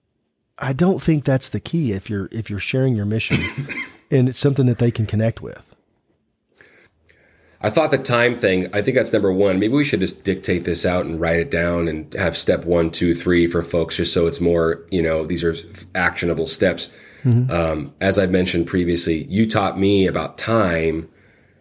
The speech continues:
Speaker 2: and giving that to people and how it makes them feel, how good it makes them feel. And I've been able to apply that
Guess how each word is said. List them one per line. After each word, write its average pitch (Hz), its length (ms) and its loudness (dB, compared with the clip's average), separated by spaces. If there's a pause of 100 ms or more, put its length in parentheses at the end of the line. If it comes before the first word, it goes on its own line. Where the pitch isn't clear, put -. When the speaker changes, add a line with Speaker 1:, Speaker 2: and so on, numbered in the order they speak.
(200)
Speaker 2:
and 85 180 0
giving 98 280 2
that 87 140 0
to 92 100 -2
people 87 360 0
and 80 80 -4
how 87 220 0
it - 80 -8
makes 85 240 -2
them 80 160 -2
feel, 78 440 -2 (160)
how 87 200 -2
good 82 260 2
it 120 60 2
makes 82 240 -4
them 76 120 -4
feel. 67 380 -6 (160)
And 85 480 0 (540)
I've 127 260 4
been 101 160 4
able 82 280 2
to 85 180 0
apply 82 420 0
that 80 440 -2